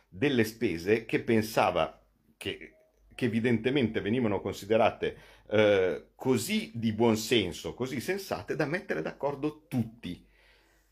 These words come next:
Bene, una volta approvato questo,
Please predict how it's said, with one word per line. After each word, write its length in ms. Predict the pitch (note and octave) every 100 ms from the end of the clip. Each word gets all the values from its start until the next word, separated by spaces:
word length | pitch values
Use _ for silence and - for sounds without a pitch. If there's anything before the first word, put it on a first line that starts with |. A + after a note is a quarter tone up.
| _ _
Bene, 540 | - G2+ D#2+ D#2+ D#2+ - - - _ _
una 240 | G#3 G#3
volta 380 | - E4 E4 -
approvato 960 | - - G#2 F2+ G#2 - - A#2 F#2 - _ _ _
questo, 1080 | A#2+ D3+ - A#2+ G#2+ F#2+ F2+ F2 F2 F2